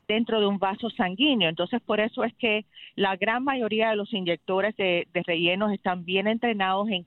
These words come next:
cómo evitar esta complicación. Eh, hay que saber las áreas que no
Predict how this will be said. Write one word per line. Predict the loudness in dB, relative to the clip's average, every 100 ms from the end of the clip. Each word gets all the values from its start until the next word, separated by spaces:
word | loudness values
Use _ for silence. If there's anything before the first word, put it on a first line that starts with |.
| _
cómo | 0 2 0
evitar | 0 -4 -4 -2 0
esta | 0 -4 -6
complicación. | -6 -4 -2 -2 -4 0 2 2 -2 -6 -16 -16 -8
Eh, | 0 2 2
hay | 0 -2
que | -4
saber | -2 0 2 2
las | 0 0 -2
áreas | -2 -4 -6
que | -6 -6
no | -4 -2 2 2 2